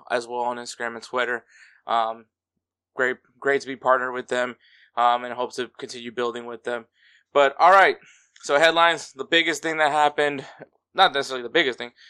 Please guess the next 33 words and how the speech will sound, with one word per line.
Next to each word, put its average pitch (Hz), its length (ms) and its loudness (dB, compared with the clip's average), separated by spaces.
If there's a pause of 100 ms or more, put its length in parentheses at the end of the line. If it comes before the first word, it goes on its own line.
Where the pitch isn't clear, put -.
(240)
but 135 200 -4
as 147 140 0
far 175 140 4
as 139 120 2
U 160 140 0
S 151 100 0
soccer 127 460 0
goes, 123 340 -2 (460)
we 135 140 -4
had 123 320 4 (240)
Florian 185 420 4
Balogun 156 640 4 (320)
committing 156 520 -4
to 147 180 -12
the 127 180 -16
U 127 420 -8
S 123 300 0
A. 127 320 0 (420)
Uh, 123 280 4
Florian 135 320 -4
Balogun 127 580 2 (400)
has 127 260 -2
made 131 260 -4
his 131 200 -6
switch, 156 420 -6
his 123 140 -8
one-time 175 480 0
switch 139 420 -4 (460)
from 131 300 0
the 123 100 -6
English 151 480 -6
national 131 460 -2
team 127 360 -12